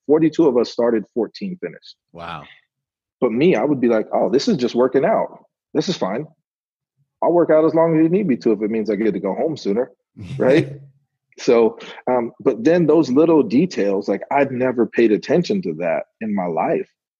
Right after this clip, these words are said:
Speaker 1: I was just kinda running through life. So phase one of that boot camp, they really try to break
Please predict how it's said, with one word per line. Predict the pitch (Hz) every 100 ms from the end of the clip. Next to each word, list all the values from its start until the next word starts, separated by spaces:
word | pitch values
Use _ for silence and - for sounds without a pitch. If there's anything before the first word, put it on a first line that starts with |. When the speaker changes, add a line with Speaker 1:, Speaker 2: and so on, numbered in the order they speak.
| _ _ -
Speaker 1:
I | 135
was | 165
just | 131 -
kinda | 104
running | 85 85 107 107
through | 104 101
life. | 107 135
So | - 98
phase | - 127 156 135
one | 131 127 131
of | 104
that | 104 101 90
boot | 107 -
camp, | 101 92 - _ _ _ _
they | 107 101
really | 113 110 101
try | 113 101
to |
break | 90 95